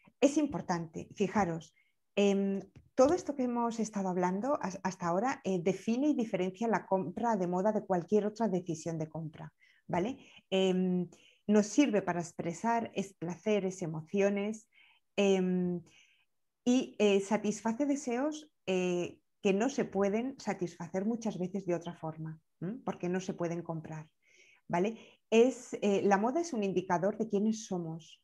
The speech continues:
de quiénes nos, de cómo nos vemos, de cómo nos queremos ver,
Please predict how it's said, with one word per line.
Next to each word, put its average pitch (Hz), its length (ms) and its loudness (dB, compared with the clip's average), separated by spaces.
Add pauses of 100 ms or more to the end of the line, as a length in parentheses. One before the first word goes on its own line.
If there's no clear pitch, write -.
de 185 160 -2
quiénes 214 300 2
nos, 214 360 -4
de 190 160 0
cómo 247 200 2
nos 185 220 -2
vemos, 180 460 -2 (180)
de 208 260 4
cómo 320 280 0
nos 196 220 -4
queremos 220 480 -2
ver, 202 280 0